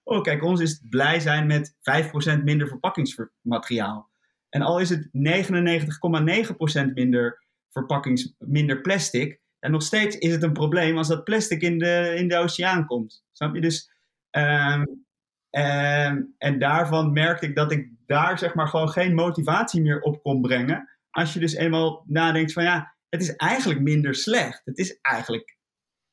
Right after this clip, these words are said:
eh, geen oplossing. En, ehm,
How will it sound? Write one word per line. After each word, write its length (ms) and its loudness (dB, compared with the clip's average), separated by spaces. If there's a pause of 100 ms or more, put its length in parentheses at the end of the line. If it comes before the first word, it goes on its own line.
(160)
eh, 440 -2
geen 320 -4
oplossing. 640 -10 (540)
En, 380 0
ehm, 720 -2